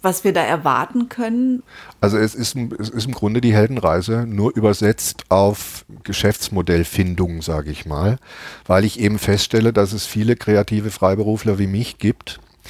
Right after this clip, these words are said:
Speaker 2: die erstens nicht sehr glücklich sind mit diesem Dienstleisterdasein und die zweitens auch schlicht und ergreifend viel zu wenig Geld verdienen. Da wird wenig, äh, drüber gesprochen. Wir sind hier in,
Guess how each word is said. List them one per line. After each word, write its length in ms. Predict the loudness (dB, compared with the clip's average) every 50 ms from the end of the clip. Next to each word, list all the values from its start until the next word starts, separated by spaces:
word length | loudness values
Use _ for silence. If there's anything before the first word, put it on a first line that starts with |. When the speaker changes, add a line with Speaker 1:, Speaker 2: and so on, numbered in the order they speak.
| -20 -20 -20 -20 -20 -20 _ _ _ -2
Speaker 2:
die 100 | 0 2
erstens 380 | 4 2 2 2 -2 -4 -4 -2
nicht 180 | -2 -2 0 4
sehr 160 | 4 4 4
glücklich 420 | 4 2 0 0 0 -4 -2 -2
sind 400 | 0 0 0 0 -2 -6 -8 -8
mit 180 | -8 -6 -4 -4
diesem 220 | -4 -4 -4 -6
Dienstleisterdasein 1120 | -4 -4 -4 -4 -4 0 2 2 2 2 0 -2 0 2 2 2 2 2 0 0 0 -2 -4
und 240 | -6 -6 -4 -2
die 80 | -2 -4
zweitens 500 | -2 0 2 2 2 2 -2 -6 -6 -4
auch 280 | 0 2 2 2 0 -2
schlicht 340 | -4 -4 -4 -4 -4 -4
und 60 | -2 0
ergreifend 440 | 0 2 2 2 2 2 0 -4
viel 140 | -2 -2 -2
zu 140 | -2 -2 -2
wenig 240 | -2 -2 -2 -2 -2
Geld 200 | 0 -2 0 0
verdienen. 480 | -2 -4 -4 -4 -6 -6 -8 -10 -14 -18 _ _ _ _ _ _ _ -20 -20 -20 -20 -20 -20 -8 -2
Da 200 | 2 2 2 2 0 -4 -18 -18 -20 -20 -18 -16
wird 480 | -6 0 2 2 2 2 0 -4 2 4
wenig, 520 | 4 4 4 2 0 -2 -4 -10 -10 -6
äh, 280 | -4 -2 -2 -2 -2 -4 -2
drüber 320 | 0 2 4 4 4 4
gesprochen. 960 | 2 0 -4 -4 -4 -2 -2 0 0 0 -2 -2 -2 -4 -4 -6 -8 -10 -14 -14 -14
Wir 280 | -8 -2 0 0 2
sind 240 | 2 2 0 -2 0
hier 260 | 0 2 4 4 4
in, 320 | 2 0 -2 -2 -4 -6